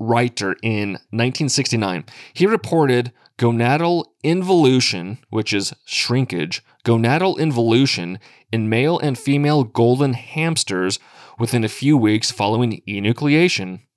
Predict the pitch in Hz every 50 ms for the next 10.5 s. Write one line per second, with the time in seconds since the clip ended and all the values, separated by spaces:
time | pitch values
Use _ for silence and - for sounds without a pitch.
0 | _ _ _ _ _ _ _ _ _ _ _ _ - 123 120 117 117 127 147 170
1 | 180 - - 143 147 131 123 117 117 147 175 - - 104 98 101 - - 110 101
2 | 110 - - 107 107 104 - - 101 104 107 110 - 127 123 120 - 110 107 -
3 | - - 107 113 110 - - 135 117 90 110 - - 110 139 170 165 - 101 90
4 | 64 - - - - - _ _ _ _ _ _ _ _ _ _ _ _ _ _
5 | _ - - - - - 120 120 110 117 113 123 147 147 123 123 123 143 156 151
6 | - 196 - - 175 165 160 156 - - - - - _ _ _ _ _ _ _
7 | - - 147 135 127 123 113 110 110 - 113 104 113 104 - 123 123 127 127 123
8 | 120 - - 123 120 120 - - 107 110 110 101 - - 123 117 - 120 107 110
9 | - - - - 127 135 135 131 135 135 135 131 127 123 - - 113 101 190 -
10 | 110 113 131 143 151 151 151 156 156 -